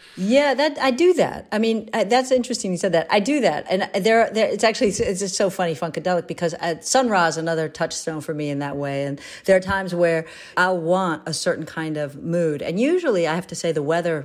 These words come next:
participates with that. It's not just what, what I'm doing in the studio. It's be-, I have, uh, these big windows,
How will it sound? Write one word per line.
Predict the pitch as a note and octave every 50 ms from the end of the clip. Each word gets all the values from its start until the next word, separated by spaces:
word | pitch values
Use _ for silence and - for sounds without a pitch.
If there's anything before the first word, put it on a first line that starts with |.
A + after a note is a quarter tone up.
| - -
participates | - D3+ C#3+ - - - - - - C#3 - - - -
with | C3 -
that. | - A2+ A#2 - -
It's | D#3+ C#3+ D3
not | F3 E3+ E3 D3
just | - E3 D#3 C#3+ -
what, | - D3 C#3+ C#3 C3+ -
what | D3 D3 C#3+ C#3+
I'm | C#3 C#3 C3
doing | B2+ D3+ D3+ D3 C#3+ C#3
in | C#3 D3 C#3+
the | C#3+ C3+
studio. | - - D#3 D3+ C#3 C#3 C3+ C3
It's | - D3+ D3 - - - - - - - - - _ _ - F3+
be-, | F3 F3+ F#3 F3+
I | F3+
have, | F3 D#3 E3
uh, | D3+
these | D#3 D#3 D#3+ D3+ C#3
big | C3+ F3 F3 D#3+
windows, | E3 E3+ D#3+ D#3 D3 D3 C#3 C#3 C#3 C3+ -